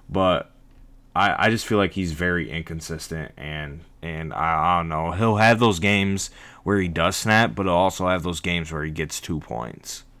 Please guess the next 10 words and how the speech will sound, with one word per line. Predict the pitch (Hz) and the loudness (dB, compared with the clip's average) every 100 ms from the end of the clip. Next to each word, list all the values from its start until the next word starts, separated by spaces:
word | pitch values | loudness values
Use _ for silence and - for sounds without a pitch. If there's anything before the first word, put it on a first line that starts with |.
| - _ _ _ 71 | -20 _ _ _ -8
And | 80 76 64 90 _ _ _ - - - - _ | -6 -6 -10 -18 _ _ _ -20 -20 -20 -20 _
it's | - | -10
just | - 85 | -6 -4
not | 95 87 76 - _ _ - - - - - _ _ - - - | 0 2 2 -2 _ _ -20 -20 -20 -20 -20 _ _ -20 -20 -10
an | 87 - | -8 -4
option, | 78 82 - 76 73 82 | 0 0 0 -8 -8 -8
you | 78 | -4
know, | 76 | -4
going | 78 85 82 | -4 -4 -6
forward, | 80 80 85 82 80 | -4 -2 -2 -2 -6